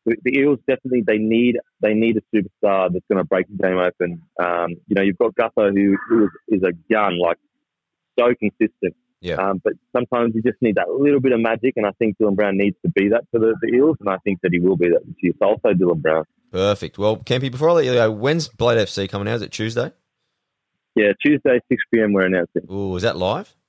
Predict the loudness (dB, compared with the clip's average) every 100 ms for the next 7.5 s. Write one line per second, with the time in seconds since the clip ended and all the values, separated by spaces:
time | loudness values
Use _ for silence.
0 | _ _ _ _ _ _ _ _ _ _
1 | _ -2 0 2 0 0 0 0 0 0
2 | -2 -2 -4 -8 -6 -6 -6 -8 -8 -10
3 | -6 -4 -4 -6 -8 -8 -4 -4 -4 -10
4 | -6 -6 -6 -8 -8 -8 -10 -12 -12 -14
5 | _ _ _ _ _ _ _ _ -12 -10
6 | 0 2 4 4 2 2 2 2 2 2
7 | 2 0 0 2 2